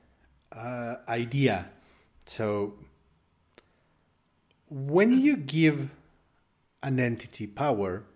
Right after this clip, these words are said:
that entity starts to set some kind of rules.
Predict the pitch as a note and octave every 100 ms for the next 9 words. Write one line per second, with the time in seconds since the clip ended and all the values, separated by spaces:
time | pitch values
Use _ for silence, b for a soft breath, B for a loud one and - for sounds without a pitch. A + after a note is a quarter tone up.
0 | _ _ B B B B B - B2 A#2+
1 | B2+ - C#3+ D#3+ D#3+ C3 - A2 G#2+ G#2+
2 | - A#2 A2 A2 - - - A#2 A2+ G#2
3 | - A2 G#2 - G#2+ - G#2 F#2+ F#2 -
4 | G#2+ G2 F2+ -